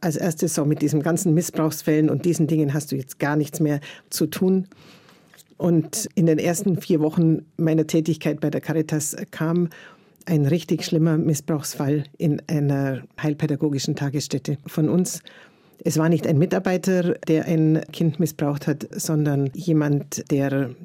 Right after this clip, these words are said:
ständig sozusagen von außen, aber in der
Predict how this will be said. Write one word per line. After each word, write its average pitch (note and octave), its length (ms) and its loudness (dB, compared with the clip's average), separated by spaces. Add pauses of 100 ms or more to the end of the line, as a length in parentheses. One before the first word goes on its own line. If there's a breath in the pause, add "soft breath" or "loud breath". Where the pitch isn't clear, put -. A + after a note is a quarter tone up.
(260)
ständig E3 800 0
sozusagen D3+ 640 -2
von D3 200 -4
außen, D#3+ 640 2
aber D3+ 200 -2 (120)
in F3+ 160 4
der C#3+ 260 2